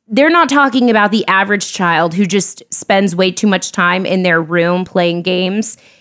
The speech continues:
It's the person whose life is being affected by it. They're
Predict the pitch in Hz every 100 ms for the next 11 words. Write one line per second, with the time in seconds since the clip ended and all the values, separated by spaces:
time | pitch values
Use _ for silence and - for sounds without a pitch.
0 | _ - 220 - 240 233 254 247 247 233
1 | 233 240 214 180 185 185 190 190 - 175
2 | 165 180 180 170 - 175 - 175 160 151
3 | 117 98 - _ _ - 208 190 185